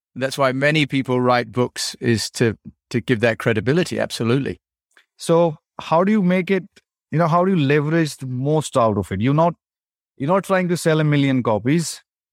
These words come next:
Speaker 2: What you're trying to do is you're trying to reach probably a million people. Our book is a brilliant way to get in, in the hands of million people, and they'll,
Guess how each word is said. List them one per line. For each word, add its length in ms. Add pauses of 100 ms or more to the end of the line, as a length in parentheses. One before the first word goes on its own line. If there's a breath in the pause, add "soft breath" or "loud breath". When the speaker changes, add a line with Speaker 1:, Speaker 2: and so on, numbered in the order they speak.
Speaker 2:
What 140
you're 100
trying 240
to 80
do 160
is 180
you're 80
trying 280
to 80
reach 480
probably 340
a 60
million 360
people. 380 (500)
Our 160
book 280
is 80
a 40
brilliant 380
way 180
to 120
get 180
in, 160
in 140
the 80
hands 260
of 160
million 340
people, 380
and 320
they'll, 340